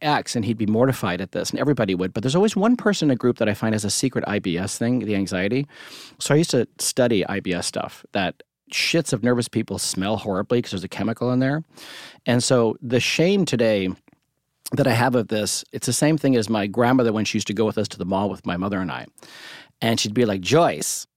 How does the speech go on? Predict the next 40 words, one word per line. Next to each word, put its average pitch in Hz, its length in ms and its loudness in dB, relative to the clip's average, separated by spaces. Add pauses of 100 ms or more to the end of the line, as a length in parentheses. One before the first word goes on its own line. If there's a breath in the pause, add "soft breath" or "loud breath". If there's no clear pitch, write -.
(120)
really? 156 400 4
You 120 60 -12
got 123 160 0
the 127 60 -2
shits 139 260 0
again? 160 240 2
Can't 190 300 2
you 208 60 0
get 165 120 0
a 107 80 -2 (140)
control 156 560 2
of 202 60 2
this? 196 140 2
What's 202 140 0
wrong 196 200 4
with 180 160 0
you?" 78 180 -4 (420 loud breath)
My 127 100 0
mother 139 120 4
used 127 140 2
to 127 40 -2
be, 110 120 -2
"You're 147 320 4
the 214 80 6
one 156 160 4
that 131 100 0
taught 175 220 4
me 170 80 2
how 110 120 2
to 110 80 -2
have 104 180 -4
the - 60 -6
shits." - 440 -6 (500 loud breath)
And 123 80 2
my, 113 240 2 (120)
my 117 120 0
grandmother 117 280 2
would 101 60 0
be 117 100 2
like, 101 180 -2